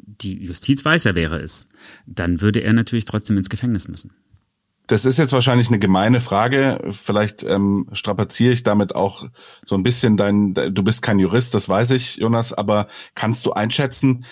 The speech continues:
Speaker 2: was hätte für den im Raum gestanden,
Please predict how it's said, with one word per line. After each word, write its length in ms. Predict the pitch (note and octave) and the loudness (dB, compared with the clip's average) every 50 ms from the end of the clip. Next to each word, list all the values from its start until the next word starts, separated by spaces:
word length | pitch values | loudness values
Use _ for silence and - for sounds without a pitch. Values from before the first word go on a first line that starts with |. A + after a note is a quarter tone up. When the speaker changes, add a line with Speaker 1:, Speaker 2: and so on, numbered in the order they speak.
| - - _ | -20 -18 _
Speaker 2:
was 200 | - G#2+ G#2 - | -6 -6 -4 -2
hätte 200 | A2+ A2+ - C#3+ | -4 -2 -2 -2
für 140 | B2+ - A#2+ | 0 0 0
den 460 | G2+ G#2 G#2 A#2+ B2 B2+ B2+ B2 A#2+ - | 2 2 2 4 4 4 2 2 0 0
im 140 | G#2+ G#2 G2 | 0 0 0
Raum 280 | E2 E2 F2+ G2+ A#2+ | 2 2 2 2 2
gestanden, 680 | A#2+ B2 - - A#2 G#2 G#2+ G#2 - - G#2 G#2 G2 | 2 0 0 0 0 0 0 0 0 0 0 0 0